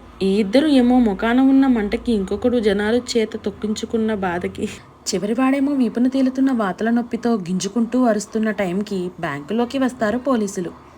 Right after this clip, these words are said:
తన ముందు జరుగుతున్న సంఘటన నిజమా కాదా అన్న డైనామాలో ఉన్న అతడిని చూసి అక్కడి నుండి బయటికి వెళ్ళిపోతుంది సారా.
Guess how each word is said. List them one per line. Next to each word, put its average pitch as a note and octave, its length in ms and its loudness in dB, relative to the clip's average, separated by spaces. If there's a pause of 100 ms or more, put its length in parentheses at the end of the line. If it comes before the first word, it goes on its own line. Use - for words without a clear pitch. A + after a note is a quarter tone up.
(760)
తన B3 100 2
ముందు G3 260 0
జరుగుతున్న C4 500 2
సంఘటన B3 600 0
నిజమా G#3 420 -2
కాదా B3 360 0
అన్న A#3 300 0
డైనామాలో F#3+ 840 -2 (420)
ఉన్న G#3+ 180 0
అతడిని G#3 480 0 (120)
చూసి C4+ 380 -6 (420)
అక్కడి B3+ 280 2
నుండి F#3 280 0
బయటికి G3 420 0
వెళ్ళిపోతుంది A3+ 560 2
సారా. A3+ 340 0